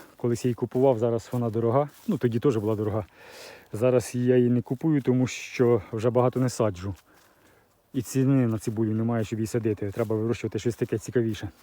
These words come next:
Ось, але цибуля була чітка. То садив, садив, е, так само, е, весною сіяв.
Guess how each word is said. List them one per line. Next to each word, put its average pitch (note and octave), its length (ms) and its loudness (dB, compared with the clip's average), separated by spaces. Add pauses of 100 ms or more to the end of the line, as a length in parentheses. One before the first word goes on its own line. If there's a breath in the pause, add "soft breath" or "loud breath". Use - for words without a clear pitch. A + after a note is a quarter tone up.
(1600 loud breath)
Ось, A2+ 240 -4
але A#2+ 180 4
цибуля C3+ 380 0
була A#2 280 0 (200 loud breath)
чітка. G#2+ 360 -2 (720 loud breath)
То A#2+ 160 2
садив, C#3 440 2 (100)
садив, B2+ 480 4
е, B2 320 2 (440 loud breath)
так B2 140 -6
само, A2+ 360 0
е, A2 200 -2
весною A#2+ 400 0
сіяв. D3 420 0